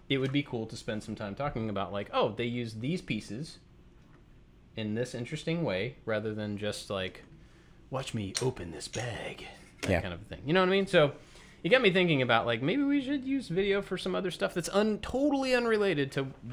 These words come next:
Speaker 1: what we typically do, just as a fun way to use video. And all of those thoughts together made me realize, like, I don't think I'm just, like, a Lego fan anymore. I think I'm a collector of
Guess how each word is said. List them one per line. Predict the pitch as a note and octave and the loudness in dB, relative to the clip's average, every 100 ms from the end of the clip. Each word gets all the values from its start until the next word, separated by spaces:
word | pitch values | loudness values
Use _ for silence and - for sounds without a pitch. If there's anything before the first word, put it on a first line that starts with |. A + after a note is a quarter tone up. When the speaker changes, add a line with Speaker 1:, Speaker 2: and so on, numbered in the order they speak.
| D3+ - | -10 -6
Speaker 1:
what | D#3 D#3+ | 0 2
we | C#3 C3 | 2 -2
typically | - F#3 F3+ E3 C#3 | -2 -2 0 0 0
do, | B2+ D3 A#2+ A2 - - - - - - | 2 2 2 0 -4 -18 -20 -20 -20 -14
just | - C3+ - | -8 -8 -6
as | D3+ | -6
a | C3 | -6
fun | - C3+ C#3+ | -4 0 2
way | B2+ B2+ | 2 2
to | G2+ G2 - - | -2 -4 -14 -14
use | F2+ A2 G#2 | -8 -8 -8
video. | A#2+ B2+ E2 F2+ - - B2 - - - - - - - - - - - | -8 -8 -8 -12 -16 -18 -20 -20 -20 -20 -20 -20 -20 -20 -20 -20 -6 4
And | D#3+ D3+ D3 | 6 6 4
all | C#3+ D#3+ F3 | 6 6 8
of | D3 | 6
those | C3+ C3+ - | 4 2 2
thoughts | C3 A#2+ - | 0 0 -2
together | B2+ F3 C3 | -2 0 0
made | A2+ A2 A2+ | 0 -2 -2
me | G#2+ | -2
realize, | D3 F3+ G2 F#2+ G2 | 0 0 0 -2 -4
like, | F#2 - - - - - - - - - - - - - - | -6 -8 -18 -20 -20 -20 -20 -20 -20 -20 -20 -20 -20 -12 -6
I | |
don't | B3 C4 | -4 -2
think | A#3 | -2
I'm | C#3+ | -2
just, | D#3+ | -2
like, | E3+ | -2
a | A#2+ | 0
Lego | A2 C3+ D3 | 0 2 2
fan | C3+ - B2 F#3+ F#2+ F#2 | 0 -4 -4 -2 -4 -6
anymore. | F#2 F#2+ F#2 E2+ | -8 -8 -8 -8
I | F#2 | -8
think | C3 C3+ | -6 -4
I'm | C#3+ C#3+ | -2 -2
a | |
collector | C#3 - D3 F#2+ F2 - C#3 C3 | -4 -4 -4 -4 -6 -4 -4 -2
of | B2 B2 | -2 -4